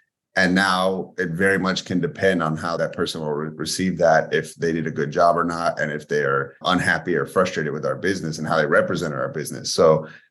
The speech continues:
again, Chat G P T, you got clients that are past due and you need to nicely ask them to reconcile that.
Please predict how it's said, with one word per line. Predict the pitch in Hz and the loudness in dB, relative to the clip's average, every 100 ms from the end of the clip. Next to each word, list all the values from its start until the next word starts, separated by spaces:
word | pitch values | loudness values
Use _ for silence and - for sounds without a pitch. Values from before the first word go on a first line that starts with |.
| _ | _
again, | - 95 101 78 | 0 4 2 2
Chat | - 101 | 4 4
G | 95 98 | 4 -2
P | 87 92 | -4 0
T, | 120 101 | 4 4
you | 78 87 | 2 2
got | 90 - | 2 2
clients | - 95 95 | -2 -2 -2
that | - 87 | 0 0
are | 87 | 0
past | 92 90 - | 0 0 -2
due | - 98 110 | -4 0 0
and | 85 87 | 0 -4
you | |
need | 87 87 | -6 -8
to | - | -6
nicely | 85 92 98 - 95 | 0 2 2 2 2
ask | 78 90 - | 2 2 0
them | 101 101 | -2 -2
to | 92 | 0
reconcile | 87 92 95 95 98 98 98 | 0 2 0 -2 2 2 2
that. | 113 123 | 0 -2